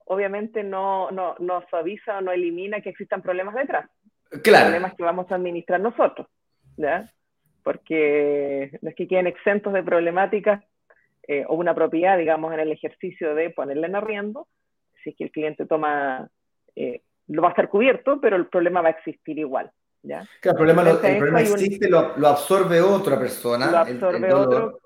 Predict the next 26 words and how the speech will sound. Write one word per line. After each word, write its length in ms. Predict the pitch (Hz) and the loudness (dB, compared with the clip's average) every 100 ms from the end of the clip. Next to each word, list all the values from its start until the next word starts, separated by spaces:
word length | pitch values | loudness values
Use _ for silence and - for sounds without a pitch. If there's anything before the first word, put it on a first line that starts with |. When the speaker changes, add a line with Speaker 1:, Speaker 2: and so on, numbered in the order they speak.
| _ | _
Speaker 2:
pero 100 | - | -8
el 0 | |
Speaker 1:
exacto. 220 | - 143 | -2 0
Speaker 2:
problema 340 | 151 151 160 143 | 2 2 2 4
real 200 | 160 170 | 4 2
y 20 | |
existe, 460 | 160 - 185 - 143 | 0 0 -2 -2 -4
no 80 | 151 | -4
es 60 | |
como 200 | - 151 | -2 -2
que, 140 | 135 147 | 2 4
ah, 260 | 175 196 196 | 4 2 0
entonces 300 | 190 - 160 | -4 -6 -4
te 80 | |
lo 120 | 160 160 | -2 0
pago 200 | 180 185 | 0 0
y 40 | |
no 140 | 156 160 | -2 -6
importa 340 | - 190 170 | -2 -4 -2
que 60 | 160 | -2
no 100 | 143 | 2
pague 200 | 151 147 | 0 0
nunca 260 | 175 180 | -2 -2
el 40 | 165 | 0
arrendatario. 420 | 160 156 160 123 | -2 -2 -2 -2
No, 420 | 160 156 - - | 0 -2 -2 -10